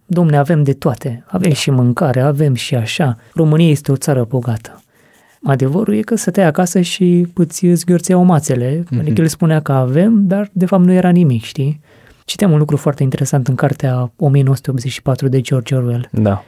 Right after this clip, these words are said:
Speaker 1: Este aceeași perspectivă, se oferea și acolo. Oamenii erau săraci, nu aveau mai nimic, dar li se implanta în creier ideea că ei aveau.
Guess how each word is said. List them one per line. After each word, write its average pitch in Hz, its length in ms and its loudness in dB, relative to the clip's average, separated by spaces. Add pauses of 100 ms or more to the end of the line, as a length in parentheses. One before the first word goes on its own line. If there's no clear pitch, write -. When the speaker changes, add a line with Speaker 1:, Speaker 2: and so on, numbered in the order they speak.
(140)
Speaker 1:
Este 151 240 0
aceeași 143 320 0
perspectivă, 120 640 -6 (160)
se - 120 -2
oferea 135 280 0
și 127 120 -2
acolo. 113 460 -4 (380)
Oamenii 139 300 2
erau 131 160 2
săraci, 123 600 -4 (100)
nu 139 180 0
aveau 139 220 0
mai 127 160 0
nimic, 127 480 0 (480)
dar 151 280 0
li 151 160 4
se - 180 -2
implanta 139 600 2
în 180 160 4
creier 175 360 2
ideea 165 500 2
că 151 180 -4
ei 156 300 2
aveau. 127 440 0